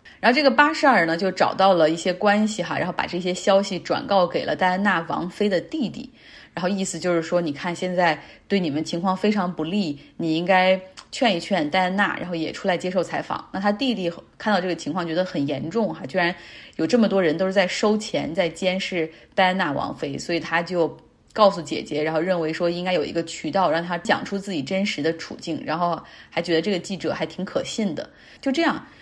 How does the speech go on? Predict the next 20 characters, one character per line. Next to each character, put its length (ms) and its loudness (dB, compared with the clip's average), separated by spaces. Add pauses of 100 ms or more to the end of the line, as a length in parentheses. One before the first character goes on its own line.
(160)
Martin 360 4
Bashir 480 2 (260)
他 100 2
就 140 4
骗 320 2
来 160 0
了 100 0
一 160 -2
个 300 0 (160)
和 140 -2
戴 120 4
安 140 2
娜 160 4
王 200 -2
妃 200 -4
专 300 0
访 260 -4
的 100 -4
机 280 -2
会， 220 -2